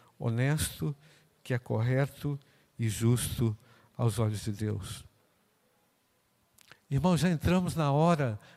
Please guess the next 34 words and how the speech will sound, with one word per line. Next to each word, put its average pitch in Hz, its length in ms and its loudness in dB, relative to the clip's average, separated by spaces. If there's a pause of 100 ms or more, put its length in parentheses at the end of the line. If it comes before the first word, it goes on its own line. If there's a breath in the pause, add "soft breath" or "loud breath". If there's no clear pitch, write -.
(100 loud breath)
da 131 100 -2
escola 139 360 0
bíblica, 135 440 -2
já 139 140 -2
enfiei 160 320 2
o 170 60 0
pé 160 320 2
na 139 580 0 (300 loud breath)
escola 139 340 2
bíblica 120 400 0
dominical. 131 640 -2 (720 loud breath)
Mas 127 180 2
vai 156 180 4
ter - 140 2
escola 151 340 0
bíblica 131 300 -4
dominical. 127 560 -6 (720 loud breath)
Mas 143 140 2
só 196 180 2
pra 196 140 -2
concluir, 143 540 0
agora 139 280 0
é - 20 -2
a 170 40 -6
conclusão, 139 540 -2
tá, 131 220 -2
Iris? 113 480 -4 (140)
Então, 139 440 -2 (640 loud breath)
eu 127 80 -4
queria 180 240 0
só 185 500 0 (440 loud breath)
que - 100 -2
você 156 320 0
pensasse 151 880 0